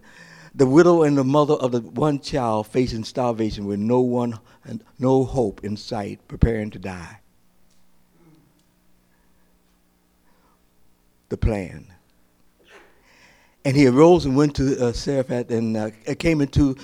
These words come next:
the entrance of the city, and behold, the widow was gathering sticks, and she called, he called to her and said, "Please, bring me a little water in a vessel so that I may drink."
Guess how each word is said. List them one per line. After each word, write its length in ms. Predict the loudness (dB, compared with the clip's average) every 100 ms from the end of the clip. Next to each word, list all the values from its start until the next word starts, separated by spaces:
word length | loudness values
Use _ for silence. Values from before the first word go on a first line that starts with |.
| -10
the 180 | -4 0
entrance 540 | 0 0 0 0 -2 -4
of 140 | -4
the 60 | -4
city, 400 | -2 0 2 2
and 100 | 0
behold, 560 | 0 4 4 4 0 -12 -6
the 80 | -2
widow 380 | 2 4 4
was 260 | 2 0 -2
gathering 480 | 0 0 0 -2 -4
sticks, 540 | -6 0 0 0 -6 -12 -12 -4
and 200 | -2 -2
she 100 | -6
called, 480 | -2 2 2 0 -4 -6
he 140 | -4
called 360 | 0 2 4 2
to 80 | 0
her 280 | 2 4 4
and 180 | 2
said, 380 | 0 4 4 2
"Please, 760 | -2 -2 -2 -6 -8 -12 -18 -20 -20 _ _ _ _ _ -12 2
bring 220 | 6 6
me 100 | 6
a 80 | 4
little 200 | 4 4
water 500 | 6 4 2 -6 -14 -20 _ -20 _ _ _ -20 -20 _ _ -4
in 100 | -2
a 40 | 2
vessel 480 | 2 2 -4 -8 -10
so 200 | -4 -2
that 140 | 0
I 140 | -2 -2
may 180 | -2 -4
drink." 420 | -4 -6 -6